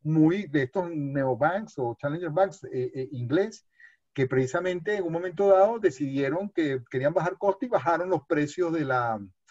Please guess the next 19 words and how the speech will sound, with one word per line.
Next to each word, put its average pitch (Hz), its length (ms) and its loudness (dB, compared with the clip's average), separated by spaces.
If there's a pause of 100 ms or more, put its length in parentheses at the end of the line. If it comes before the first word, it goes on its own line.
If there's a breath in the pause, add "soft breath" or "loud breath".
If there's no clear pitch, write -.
(260 soft breath)
de, 127 160 0
digamos, 135 460 -2
y, 135 40 -6
y 135 200 -4
los 127 120 -2
costes 139 300 -4
que 160 60 -4
estaban 156 260 2
incurriendo 156 500 -2
y 196 80 -2
todas 160 180 0
las 175 80 -4
prestaciones 160 360 -10
que 180 60 -2
tenían 147 260 -6
en 175 80 -8
su 151 80 -12
sistema 143 460 -6
de, 120 420 -4